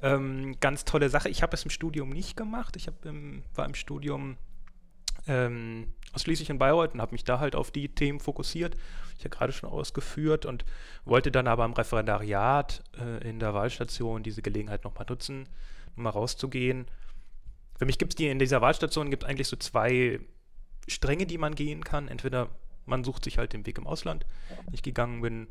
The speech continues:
oder man, äh, geht dann halt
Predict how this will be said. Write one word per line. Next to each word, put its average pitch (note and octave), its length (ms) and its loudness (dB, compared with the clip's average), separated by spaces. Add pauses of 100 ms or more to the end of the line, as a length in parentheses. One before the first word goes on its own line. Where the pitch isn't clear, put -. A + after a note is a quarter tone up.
(340)
oder B2 260 6
man, A2 640 0
äh, A2 280 0 (200)
geht A#2+ 220 0
dann A2 180 4
halt G#2+ 180 2